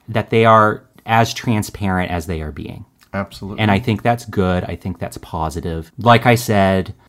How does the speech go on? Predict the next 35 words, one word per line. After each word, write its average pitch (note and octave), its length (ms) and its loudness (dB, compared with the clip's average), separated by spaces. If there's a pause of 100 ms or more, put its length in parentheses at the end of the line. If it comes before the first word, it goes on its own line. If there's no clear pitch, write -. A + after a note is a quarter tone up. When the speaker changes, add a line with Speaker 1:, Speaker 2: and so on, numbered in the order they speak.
(180)
Speaker 1:
uh, G2+ 200 2
at G2+ 120 -2
the G#2 80 -2
top A2 360 4
of G2 100 -2
this G2 160 0
series, F2+ 460 -2
I G2 100 -4
think F#2 460 -4
we F#2+ 200 -2
agree G#2 760 2
on E2 180 -6
seventy G#2+ 480 -2
percent. F2+ 680 -4 (100)
We're E2+ 120 -4
still A#2 600 4
gay. F2 580 0
We're E2+ 180 -8
still G2 360 -2
in G#2 100 2
this G2 240 0
L G2 140 0
G G2+ 140 -4
B G#2 160 -2
T G2+ 200 -4
Q G2 220 -4
thing F#2 240 -4
together. E2+ 600 -4
We E2 120 -4
just, E2+ 320 -6 (260)
we G#2+ 100 4
agree F#2+ 340 2
on A#2 160 8
the B2 100 6
what, F2+ 480 0